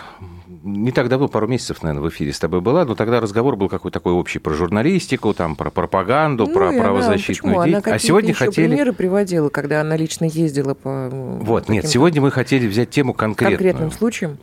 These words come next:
Speaker 1: Значит, э, у Винокуровой в Фейсбуке, э, появился следующий пост. «В стране просто катастрофа с лекарствами. Фризиум так и не сертифицирован, куча других лекарств застряли на таможне, почему-то исчезают из аптек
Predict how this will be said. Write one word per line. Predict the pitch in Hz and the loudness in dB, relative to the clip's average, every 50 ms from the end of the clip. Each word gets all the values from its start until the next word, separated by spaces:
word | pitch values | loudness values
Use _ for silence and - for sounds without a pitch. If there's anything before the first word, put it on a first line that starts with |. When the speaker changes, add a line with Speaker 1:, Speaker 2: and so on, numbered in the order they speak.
| - - | -6 -2
Speaker 1:
Значит, | - 107 - - 101 - - | -2 0 0 -2 -4 -4 -2
э, | 78 92 90 90 87 87 | 0 2 2 2 2 2
у | |
Винокуровой | 82 101 104 117 - 185 202 180 151 131 107 | 2 0 0 0 2 2 2 4 4 2 2
в | |
Фейсбуке, | - 110 101 101 110 139 147 - - 120 110 101 87 | 0 0 -2 0 0 -2 -2 -2 0 0 0 0 0
э, | 60 78 82 80 - | 0 0 0 -2 -2
появился | - 90 98 113 123 113 - - | -2 -2 0 0 -2 -4 -4 -2
следующий | 98 104 92 90 - - - - | -2 -2 -2 -2 -6 -8 -10 -10
пост. | - 58 58 - - - - - - - - - - - - - - - | -10 -10 -10 -10 -12 -16 -20 -20 -20 -20 -20 -20 -20 -18 -20 -20 -14 -8
«В | - | -4
стране | - 110 117 127 156 196 180 | 0 0 2 4 4 2 4
просто | - 139 151 143 - - | 4 2 0 0 0 -4
катастрофа | 123 - 110 101 - - 135 143 - - 117 | -4 -2 -2 -2 0 0 0 0 0 -2 -4
с | - | -2
лекарствами. | 117 117 - - 87 - - - - - - - - - - _ _ _ - - | -2 -2 0 0 -2 -2 -4 -8 -12 -12 -12 -12 -12 -14 -16 _ _ _ -20 -6
Фризиум | - 123 135 156 139 127 123 113 101 | -2 0 2 2 4 4 2 2 2
так | - 107 104 - | 2 0 0 0
и | 104 | 0
не | 98 101 92 | 0 0 2
сертифицирован, | - - - - - 85 - 98 - - 147 156 165 160 151 147 127 | 0 -2 -2 -2 -4 -6 -4 -6 -4 0 2 2 4 4 4 2 2
куча | - 127 110 - 104 | 0 -2 -2 0 -2
других | 85 92 95 90 95 85 - | -2 0 0 0 0 -2 -2
лекарств | 90 85 - 95 90 80 | -4 -2 0 0 0 0
застряли | 76 87 82 - 98 92 87 78 76 | 0 -2 -2 0 0 0 0 0 0
на | 73 76 76 | -2 -2 -2
таможне, | - 90 90 107 131 151 147 139 139 120 | -2 -2 0 0 0 0 0 -2 -4 -4
почему-то | - 98 - - 110 120 - 95 | -4 -6 -6 -6 -6 -4 -2 -2
исчезают | 85 - - 95 87 101 98 87 - 90 | -4 -2 -2 -2 0 0 0 0 0 -2
из | 76 80 | -2 -2
аптек | 85 80 - - 101 90 - - | -2 -4 -2 -4 -4 -4 -4 -8